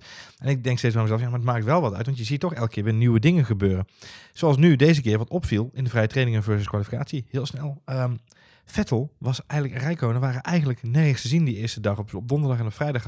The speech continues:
of, sorry, op vrijdag hadden ze heel veel moeite met snelheid vinden.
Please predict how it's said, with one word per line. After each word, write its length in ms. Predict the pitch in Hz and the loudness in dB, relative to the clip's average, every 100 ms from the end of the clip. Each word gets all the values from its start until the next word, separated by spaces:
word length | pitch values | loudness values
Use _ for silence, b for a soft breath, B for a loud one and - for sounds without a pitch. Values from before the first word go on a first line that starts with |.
| 104 | -6
of, 220 | 120 - | -6 -4
sorry, 200 | 139 123 | -2 -2
op 60 | - | -2
vrijdag 260 | 151 139 | -4 -2
hadden 180 | 127 113 | -4 -2
ze 60 | 147 | 0
heel 100 | 175 | 0
veel 80 | 131 | 2
moeite 300 | 135 147 196 B B B B | 0 -2 -8 B B B B
met 100 | 123 | -6
snelheid 380 | - 139 156 156 | -2 0 0 0
vinden. 260 | 165 175 | -2 -4